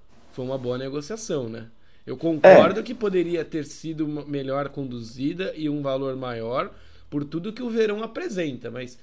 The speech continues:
Speaker 1: se a gente esquecer a categoria de base dele e analisar o profissional no Palmeiras, pô,
Speaker 2: É, o,
Speaker 1: pra um
Speaker 2: o
Speaker 1: reserva, às vezes terceira opção,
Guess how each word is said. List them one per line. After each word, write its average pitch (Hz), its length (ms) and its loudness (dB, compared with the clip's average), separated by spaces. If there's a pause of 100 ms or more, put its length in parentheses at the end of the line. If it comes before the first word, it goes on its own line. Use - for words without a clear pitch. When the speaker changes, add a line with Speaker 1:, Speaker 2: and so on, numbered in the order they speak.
(200)
Speaker 1:
se 151 120 -8
a 151 40 0
gente 196 220 -6
esquecer 240 580 -4
a 254 80 -2
categoria 220 540 -2
de 185 100 -8
base 180 380 -2
dele 127 400 -6 (100)
e 143 100 -6
analisar 156 520 -4
o 160 80 -4
profissional 156 680 -8
no 123 100 -8
Palmeiras, 117 640 -10 (800)
pô, 117 140 -8
Speaker 2:
É, 170 100 8
o, 110 600 10
Speaker 1:
pra 127 100 -10
um 117 60 8
Speaker 2:
o 110 180 10
Speaker 1:
reserva, 127 600 2
às 131 100 -4
vezes 151 300 -4
terceira 156 580 -2
opção, 131 640 -8